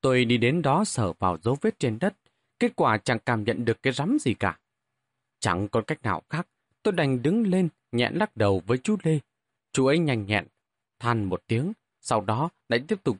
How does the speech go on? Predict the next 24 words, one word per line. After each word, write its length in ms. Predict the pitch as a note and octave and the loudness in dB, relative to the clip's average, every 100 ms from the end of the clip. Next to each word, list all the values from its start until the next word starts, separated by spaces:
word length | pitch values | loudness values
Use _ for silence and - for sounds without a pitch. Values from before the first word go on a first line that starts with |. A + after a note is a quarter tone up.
| _ | _
tìm 260 | B2 G#2 G2 | 0 0 -2
ở 240 | - A#2 E2+ | -2 -2 -2
những 260 | F2 A2+ | -2 -2
nơi 140 | B2+ G#2 | 0 -2
khác 180 | - F#3+ - | -2 -6 -4
trong 160 | A2 | -6
biệt 140 | F2+ D2+ | -6 -8
thự. 120 | G#2 F2+ _ _ _ _ _ _ _ _ _ _ _ | -6 -6 _ _ _ _ _ _ _ _ _ _ _
Lúc 200 | - C#3 | -6 -4
này, 260 | B2+ A2 G2 - _ | 0 0 0 -6 _
vợ 160 | - C#3+ | -2 -2
cả 300 | B2+ A2+ F#2+ - | 0 -2 -2 -4
của 100 | - | 0
ông 180 | B2 D3 | 0 2
Lan 260 | B2+ B2+ A2+ | -2 -2 -2
lại 140 | G2 | -2
gần 180 | A2 E2+ - | -2 -4 -4
và 100 | F2+ | -6
nói, 300 | D#2+ A2+ D#3+ _ _ _ _ _ | -4 -6 -6 _ _ _ _ _
"Đại 220 | A#2 A2+ G2 | -2 -2 -2
sư, 280 | - G#2+ G2 _ _ | -4 -4 -4 _ _
ngài 140 | A#2 F#2 | -2 -2
thấy 180 | A#2+ | -2
đấy, 260 | C3+ F#3 G3+ | -2 -2 -2